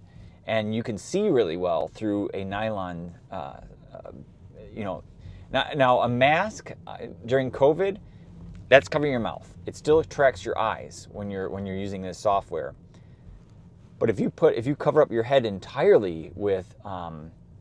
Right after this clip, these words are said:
a cloth mask or something like that, I'm sure it would be the exact same thing as wearing this mask. But you would think that this mask would be,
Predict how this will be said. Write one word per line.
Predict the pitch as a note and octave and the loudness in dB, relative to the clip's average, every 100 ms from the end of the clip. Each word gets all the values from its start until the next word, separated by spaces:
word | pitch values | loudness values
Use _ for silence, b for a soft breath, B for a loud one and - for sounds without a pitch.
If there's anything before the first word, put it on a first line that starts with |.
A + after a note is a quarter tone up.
| - | -10
a | F#2+ | -10
cloth | - C3 C3 B2 | 0 6 6 4
mask | G2 G2+ B2+ F#2 - | -4 -4 -4 -8 -10
or | D2+ | -10
something | - F2+ F2 | -8 -10 -10
like | D#2 D2 | -12 -8
that, | E2 D#2+ | -8 -8
I'm | E2+ | -10
sure | - B2+ A#2+ | -4 2 2
it | |
would | G2 | 0
be | F#2 | -4
the | F2+ | -6
exact | F2 F2+ G#2 A#2+ B2 | -6 2 4 4 0
same | - A2+ G#2+ | -6 -6 -6
thing | A2+ G#2 | -6 -6
as | F#2 | -6
wearing | F#2+ F#2 | -8 -8
this | D#2+ - | -10 -6
mask. | A#2 F2+ - | -4 -4 -6
But | F#2 - B B B - | -8 -8 B B B -6
you | B2 | -4
would | C3+ | -4
think | - C4+ B3+ F3+ | -6 -2 -2 0
that | A#2+ | 0
this | - G#2+ | 0 -2
mask | A2+ F3 G3+ E3 - | -2 0 0 -2 -6
would | A2 | -4
be, | B2 A#2 | -2 -2